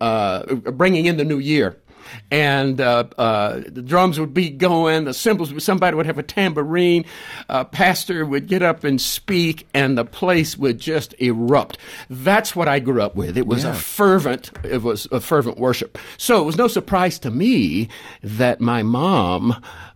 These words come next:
Speaker 1: prayed my dad into the kingdom.
Speaker 2: Yeah. So
Speaker 1: And
Speaker 2: tenacity, perseverance, all of that was part of her character,
Speaker 1: It
Speaker 2: I'm
Speaker 1: was
Speaker 2: sure.
Speaker 1: indeed.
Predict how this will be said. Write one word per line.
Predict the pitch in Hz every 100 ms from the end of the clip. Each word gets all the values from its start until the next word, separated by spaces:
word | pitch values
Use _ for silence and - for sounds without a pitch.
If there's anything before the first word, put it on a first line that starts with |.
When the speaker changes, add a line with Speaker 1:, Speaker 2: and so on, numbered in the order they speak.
| _ -
Speaker 1:
prayed | 135 127
my | 110 104
dad | 101 113 110
into | 92 85
the | 92
kingdom. | - 107 76 - _ -
Speaker 2:
Yeah. | 117 117 92 76 - - -
So | - 165
Speaker 1:
And |
Speaker 2:
tenacity, | - 190 170 175 - 160
perseverance, | 147 - 151 - 131 135 135 127 127 -
all | - 131 131
of | 104
that | 98 82
was | 98
part | - 101 87
of |
her | 92 76
character, | - 87 85 160
Speaker 1:
It | 170
Speaker 2:
I'm | 160
Speaker 1:
was | 151 147
Speaker 2:
sure. | 143
Speaker 1:
indeed. | 131 117 104 110